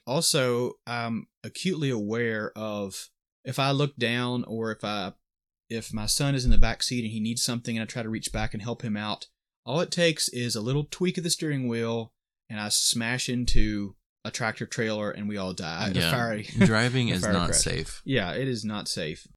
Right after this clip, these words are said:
Speaker 1: And so if I could have something that I could, I mean, even if it's just the interstate, not driving through town or driving on country roads,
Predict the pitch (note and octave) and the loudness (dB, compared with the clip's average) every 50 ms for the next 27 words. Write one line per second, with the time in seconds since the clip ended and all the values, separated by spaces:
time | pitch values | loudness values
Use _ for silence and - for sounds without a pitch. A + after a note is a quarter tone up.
0 | - - - - B2 B2 A#2+ A#2 A#2 A2+ A2 G#2 - - C#3 B2+ A#2 A2 G#2 - | -20 -20 -10 -4 -2 0 2 2 2 0 0 0 0 0 2 0 0 0 -2 -2
1 | C3 D3 - E3 B2 A#2+ C#3 F3+ F#3 - - B2+ A#2+ - B2+ B2 C3 D3+ D3+ C3 | -4 -2 0 -2 0 0 0 2 2 2 2 2 0 -2 -2 -2 -2 -2 -2 -2
2 | B2 A#2 - - A#2 B2 - - B2+ A#2+ A#2+ C3 B2 D3 F#3 G3 G3 D#3+ D#3 - | -2 -2 0 -2 -2 -2 -2 -2 -2 -2 -2 -2 0 2 2 2 2 0 -2 -2
3 | - D3+ C#3 - - - F#2 A2+ C3 D3 - - - D2+ D2+ D2 - - - - | -2 0 0 0 -2 -2 -2 0 0 -2 -2 -4 -4 -6 -8 -8 -12 -10 -8 -4
4 | A#2 A#2+ B2 - - _ _ _ _ _ _ - A#2+ A2 A2 A2 A2 G#2+ - A2 | -2 -2 -2 -4 -6 _ _ _ _ _ _ -8 -6 -6 -4 -4 -4 -6 -6 -8
5 | G2+ - - A2+ A2 G#2+ G#2+ G#2+ G#2+ G2+ F#2+ - A2 G#2 G#2+ G2+ G2 F#2 G2+ - | -8 -8 -8 -8 -8 -8 -8 -6 -8 -8 -8 -6 -6 -6 -6 -6 -6 -8 -8 -8
6 | A#2 G#2 - G2+ E2 F2+ G#2+ A2 G2 E2 - - - | -10 -10 -8 -8 -8 -8 -6 -6 -6 -8 -8 -12 -14